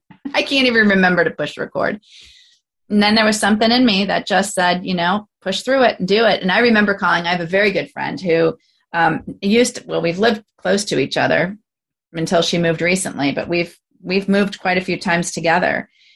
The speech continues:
And I told her I was doing it. And she said, you know, she was a big encourager. And she said, "You, you should, because you have the ability to inspire people to do something. So why not?"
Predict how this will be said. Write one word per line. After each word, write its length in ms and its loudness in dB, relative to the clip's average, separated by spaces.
And 320 2
I 100 0
told 200 0
her 100 4
I 80 2
was 140 2
doing 280 -2
it. 160 -6
And 160 0
she 160 2
said, 440 0
you 80 -2
know, 100 0
she 140 -2
was 120 2
a 60 0
big 160 2
encourager. 480 0
And 160 -2
she 120 -10
said, 320 -2
"You, 200 -4
you 140 -2
should, 380 2
because 560 0
you 200 -2
have 360 0
the 100 0
ability 520 4
to 200 -4
inspire 460 -4
people 340 -10
to 140 -12
do 160 -6
something. 600 -10
So 200 -4
why 180 0
not?" 260 -6